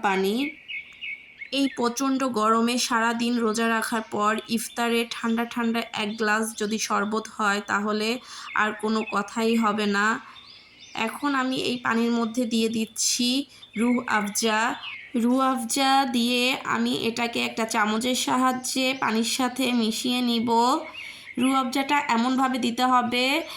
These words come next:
যাতে করে সুন্দর একটা কালার আসে। সারাদিন রোজা রাখার পর ইফতারে ঠান্ডা ঠান্ডা এক গ্লাস শরবত খেলে সারাদিনের ক্লান্তি দূর হয়ে যাবে।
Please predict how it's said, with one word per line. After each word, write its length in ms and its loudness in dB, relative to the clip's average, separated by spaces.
যাতে 280 2
করে 260 2
সুন্দর 340 0
একটা 200 -4
কালার 320 4
আসে। 300 0
সারাদিন 560 2
রোজা 280 0
রাখার 420 0
পর 260 4
ইফতারে 440 0
ঠান্ডা 380 -2
ঠান্ডা 320 0
এক 80 -2
গ্লাস 320 4
শরবত 500 0
খেলে 420 0
সারাদিনের 680 2
ক্লান্তি 440 2
দূর 220 2
হয়ে 240 2
যাবে। 400 0